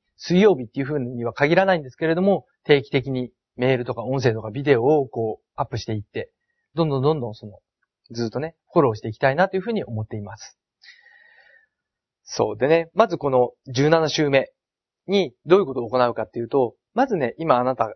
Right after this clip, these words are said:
自身がこう悩んでることとか聞きたいこととかっていうのを聞いて、それに答えていく。まあ、キューアンドエーのような方式。で、もしくは、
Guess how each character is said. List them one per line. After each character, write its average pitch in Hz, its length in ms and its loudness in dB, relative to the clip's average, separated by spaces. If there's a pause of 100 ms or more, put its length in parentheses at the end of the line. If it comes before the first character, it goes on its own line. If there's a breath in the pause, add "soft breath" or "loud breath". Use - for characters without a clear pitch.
自 156 200 -4
身 131 80 2
が 113 80 -6
こ 110 140 -12
う 110 40 -8
悩 156 220 2
ん 175 60 -2
で 135 80 2
る 117 80 -8
こ 117 80 -12
と 110 100 -14
と 117 80 -12
か 113 80 -14
聞 - 40 -16 (160)
き - 20 -20
た 139 100 4
い 131 60 0
こ 135 100 -6
と 139 80 -2
と 113 80 -8
か 110 120 -8
っ - 60 -16
て 175 120 -4
い 170 40 0
う 156 40 -2
の 139 120 -4
を 113 60 -8
聞 135 140 -14
い 139 60 -14
て、 208 220 4 (220)
そ - 160 0
れ 226 80 4
に 226 100 -4
答 220 220 2
え 185 60 2
て 135 120 -6
い 127 100 -10
く。 - 220 -10 (160)
ま 180 80 -6
あ、 - 20 -4
キ 214 180 0
ュ 214 40 4
ー 220 60 6
ア 220 60 4
ン 214 60 -2
ド 226 80 4
エ 226 80 6
ー - 20 0
の 156 100 0
よ 131 160 2
う - 20 0
な 113 100 -6
方 113 180 -6
式。 - 320 -12 (640)
で、 202 80 0
も 233 100 2
し 247 80 -2
く - 140 0
は、 233 180 4